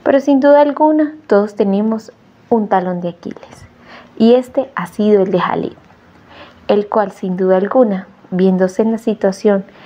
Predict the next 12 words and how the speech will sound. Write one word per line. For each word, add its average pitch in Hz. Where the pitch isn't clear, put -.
económica 202
en 185
la 180
que 214
está, 214
no 262
ha 262
pensado 285
en 196
otras 196
soluciones, 202
sino 190